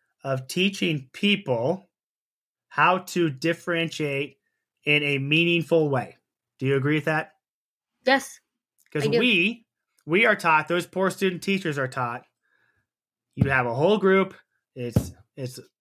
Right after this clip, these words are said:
Speaker 1: I do, you do, we do. Or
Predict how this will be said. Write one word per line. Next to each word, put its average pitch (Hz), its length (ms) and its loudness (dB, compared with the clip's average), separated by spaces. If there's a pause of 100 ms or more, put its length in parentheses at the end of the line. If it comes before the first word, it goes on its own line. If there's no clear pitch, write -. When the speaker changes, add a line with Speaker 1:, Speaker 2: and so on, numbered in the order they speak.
(160)
Speaker 1:
I 160 180 4
do, 208 140 2
you 190 200 0
do, 196 160 2
we 175 160 4
do. 160 260 2 (680)
Or 131 240 -4